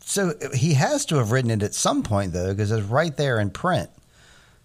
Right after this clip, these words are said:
He wrote it sometime between being the young H G that we meet at the beginning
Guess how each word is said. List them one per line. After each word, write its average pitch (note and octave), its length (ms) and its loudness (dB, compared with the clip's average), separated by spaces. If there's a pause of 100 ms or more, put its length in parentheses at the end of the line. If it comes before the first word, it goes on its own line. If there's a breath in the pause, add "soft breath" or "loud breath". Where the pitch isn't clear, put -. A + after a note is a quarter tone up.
(800 soft breath)
He B2+ 120 4
wrote F3+ 240 2
it C#3 100 -4
sometime B2 520 2
between A2 540 0
being A2 340 2
the G#2 80 0
young A2+ 320 2
H A#2+ 300 -2
G A2 240 0
that A2 180 0
we G#2+ 120 0
meet G#2+ 180 0
at A#2+ 60 -10
the A2 80 -2
beginning G2 580 -2